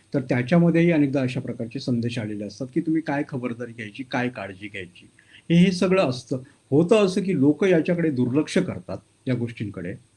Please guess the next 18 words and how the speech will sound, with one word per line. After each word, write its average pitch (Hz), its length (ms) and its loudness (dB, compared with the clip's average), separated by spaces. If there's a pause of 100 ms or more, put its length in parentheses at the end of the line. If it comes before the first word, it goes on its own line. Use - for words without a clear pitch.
(140)
की - 420 -4 (420)
खबरदारी 147 460 4
घेणं 117 320 0 (100)
याच्याकडे. 104 440 -8 (400)
आम्हाला 113 380 0
कोण 170 220 4
काय 151 180 0
लुटणार 113 380 -6
आहे 98 160 -8
आणि 101 180 -8
आम्ही 104 260 -2
काय, 117 160 -6
आम्हाला 107 260 -8
सगळंच 123 420 -6
माहीत 104 220 -6
असतं. 95 260 -14
आणि, 95 180 -10
अ, 95 40 -14